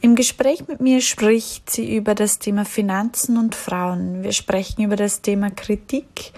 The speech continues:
gesellschaftlich tradierte Vorstellung, über Kleidung, Sexismus und was sie dazu sagt, wenn eine Frau mit dem Vorwurf konfrontiert wird, dass sie sich hochgeschlafen hat.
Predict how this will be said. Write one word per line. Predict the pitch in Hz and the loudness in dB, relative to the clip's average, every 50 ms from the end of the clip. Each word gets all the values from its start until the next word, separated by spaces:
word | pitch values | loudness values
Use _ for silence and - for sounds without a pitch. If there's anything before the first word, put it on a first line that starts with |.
| - - | -6 -2
gesellschaftlich | - 233 - - 208 202 214 - 247 240 - - 233 233 - | 0 0 2 4 2 2 2 -2 -6 -8 -6 -6 -6 -6 -6
tradierte | - - 233 220 - 233 226 226 - 208 | -4 -6 -6 -4 -2 -2 -4 -2 -4 -8
Vorstellung, | - - 196 202 226 240 - - - 254 247 247 247 254 247 247 247 247 247 - - | -4 0 0 0 0 0 -2 -2 -2 0 0 0 0 0 2 0 0 -2 -4 -6 -6
über | - 220 196 202 190 196 - _ - | -4 -2 0 0 0 -2 -4 _ -12
Kleidung, | - - 196 185 175 180 185 - - - 294 302 311 330 349 175 - | -8 -4 0 0 2 2 2 0 -2 -2 -4 -4 -4 -6 -8 -10 -10
Sexismus | - - - 233 226 - - - 247 247 240 - - - 269 269 277 277 - - - - _ _ _ | -6 -2 0 0 0 -2 -2 -2 -2 -2 -2 -4 -6 -4 -4 -4 -4 -6 -8 -10 -12 -14 _ _ _
und | - 233 240 277 349 415 _ _ _ - - - _ | -6 -4 -4 -4 -6 -8 _ _ _ -18 -18 -14 _
was | - 220 214 208 - - | -2 0 0 2 0 0
sie | - 208 | -2 0
dazu | - 202 202 - - 208 | 0 -2 -2 -2 -4 -4
sagt, | 196 - - 190 175 196 220 - - - - | -2 -2 0 0 0 0 -2 -4 -8 -14 -4
wenn | 208 214 208 202 - | 0 0 0 0 0
eine | 202 196 202 202 | -2 -2 -2 -4
Frau | - - 190 190 214 240 | -4 -2 -2 -2 -2 -2
mit | 247 226 - - | -4 -6 -6 -6
dem | 208 196 | -8 -6
Vorwurf | - - 196 196 202 214 226 - - | -6 -4 -4 -4 -4 -4 -8 -10 -10
konfrontiert | - - 214 202 - - 202 196 190 - 208 196 202 - - - | -8 -8 -8 -8 -6 -6 -6 -6 -4 -2 -4 -4 -4 -6 -8 -6
wird, | 208 202 - - - - _ - | -6 -6 -6 -10 -20 -20 _ -20
dass | - - - - | -14 -12 -10 -8
sie | 208 | -6
sich | - - 254 247 - - | -6 -6 -6 -6 -4 -2
hochgeschlafen | 190 165 - - - 170 - - - - 180 - - 190 170 175 | -2 -2 -2 -4 -8 -8 -6 -6 -8 -10 -10 -10 -10 -10 -8 -8
hat. | 185 - - - | -10 -12 -12 -18